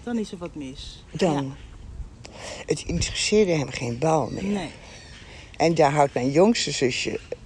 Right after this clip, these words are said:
Speaker 2: eh, zei dus van, "Ja, Els, zolang jij dat hebt, ga je dus nog niet dood."
Speaker 1: Maar zijn er ook dingen die je, die je gewoon echt geen bal meer interesseren? Van, "Nou, dat, dat, dat, dat boeit me nou niet meer."
Speaker 2: Eh, eigenlijk niet.
Speaker 1: Nee?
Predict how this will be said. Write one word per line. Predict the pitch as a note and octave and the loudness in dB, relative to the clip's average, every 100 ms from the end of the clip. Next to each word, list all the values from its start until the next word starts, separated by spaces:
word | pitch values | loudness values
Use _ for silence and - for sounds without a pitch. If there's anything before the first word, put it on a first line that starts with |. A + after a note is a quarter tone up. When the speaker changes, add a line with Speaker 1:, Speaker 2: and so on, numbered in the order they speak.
| - | -16
Speaker 2:
eh, | - B2+ F2+ - C#3+ | 0 2 2 0 0
zei | C#3 B2 | 0 0
dus | B2 A2+ - | -4 -6 -6
van, | - - | -10 -6
"Ja, | - - - | -4 -4 -4
Els, | - - | -4 -6
zolang | - D3+ D3 | -6 -4 -2
jij | C#3 B2+ | -2 2
dat | D3+ F#3+ | 4 2
hebt, | C#3 - - - - - - | 0 -6 -8 -12 -14 -16 -16
ga | - - | -10 -4
je | C3+ | -4
dus | B2 B2+ | -4 -8
nog | A#2+ - | -10 -4
niet | B2 B2+ | -4 2
dood." | D#3+ D#3+ - - - - - - - - - G#3+ | 6 6 2 -10 -12 -12 -18 -20 -20 -20 -14 -8
Speaker 1:
Maar | |
zijn | G3+ C#4 | -2 0
er | C4+ | 0
ook | B3 | -2
dingen | B3 A#3+ A3 | -2 -2 -2
die | A3 | 0
je, | G#3 F3+ | 0 0
die | G3+ | -4
je | G3+ | -4
gewoon | - F3+ | -4 -10
echt | - F3 - | -8 -14 -12
geen | F3+ D#3+ | -10 -6
bal | D#3 F3 | -6 -6
meer | D#3+ | -6
interesseren? | C3+ D3 - - D3 C#3 C#3 G#3 | -8 -10 -12 -14 -12 -14 -12 -14
Van, | - | -14
"Nou, | D3 - - - | -16 -16 -18 -12
dat, | D3+ | -10
dat, | E3 - - | -8 -10 -10
dat, | F3 - - | -12 -14 -14
dat | D#3+ D#3+ | -16 -12
boeit | E3 D#3+ | -10 -10
me | D3 | -10
nou | C#3 C3 | -12 -12
niet | D3+ C#3 | -12 -12
meer." | A#2+ C3 C#4+ - - - - | -12 -14 -16 -18 -20 -20 -6
Speaker 2:
Eh, | - G3+ F#3+ F#3 - - | -2 0 0 -2 -6 -6
eigenlijk | E3+ F#3 - A#3 A#3 | -4 -4 -6 -6 0
niet. | G#3+ - - - - | -2 -2 -12 -12 -10
Speaker 1:
Nee? | F3 B3+ | -4 -4